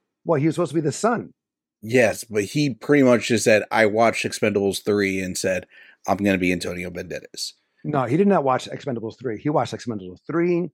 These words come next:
Speaker 1: Desperado, uh, Assassins. Uh,
Speaker 2: That's fair.
Speaker 1: maybe, m-, maybe listen to Puss in Boots, freaking everything where Antonio Banderas was at his peak.
Speaker 2: Yeah.
Speaker 1: He even had the same haircut, pretty much,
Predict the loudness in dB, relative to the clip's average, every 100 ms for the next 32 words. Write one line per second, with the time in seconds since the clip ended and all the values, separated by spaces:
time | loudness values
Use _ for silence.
0 | -6 -6 -8 -6 -2 0 0 2 2 4
1 | 4 0 -8 -20 _ _ _ -12 -8 -6
2 | -4 -6 -6 -8 -6 -2 -2 -2 0 2
3 | 4 4 2 0 -12 _ _ _ _ -10
4 | 2 4 4 4 4 4 2 0 0 0
5 | -4 -4 2 4 4 2 2 2 0 -4
6 | -6 -4 -2 -2 -4 0 4 4 2 -6
7 | -18 _ _ _ -6 -2 0 0 -2 _
8 | _ 0 4 4 2 0 -4 -4 -2 0
9 | 0 -2 -6 -2 0 0 0 0 -2 -2
10 | -4 -4 -6 -8 -10 -10 _ _ _ _
11 | _ 4 4 2 _ _ -6 -4 -2 -2
12 | -2 -2 -2 -2 -2 -2 -2 -4 -6 -8
13 | -8 -10 -14 -20